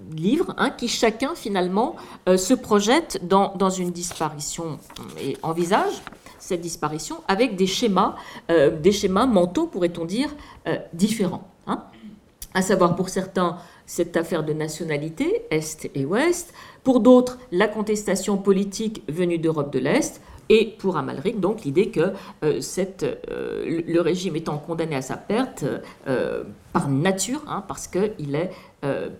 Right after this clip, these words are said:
porteur uniquement, il ne repose que sur la coercition. Alors, en réalité, on va voir ce qu'il en a été et, euh, ce qu'on peut dire de cette, euh, de ces,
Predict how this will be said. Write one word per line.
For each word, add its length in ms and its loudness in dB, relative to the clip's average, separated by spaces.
porteur 400 0
uniquement, 420 -4
il 80 2
ne 80 6
repose 400 0
que 280 -6
sur 360 -6
la 180 -2
coercition. 500 -4
Alors, 300 4
en 100 6
réalité, 500 2
on 100 2
va 100 6
voir 360 0
ce 140 -6
qu'il 220 -8
en 100 -8
a 60 -6
été 300 -6
et, 360 4
euh, 220 2
ce 220 -10
qu'on 140 -2
peut 180 -2
dire 380 -2
de 100 -2
cette, 460 -2
euh, 180 -6
de 160 0
ces, 380 -2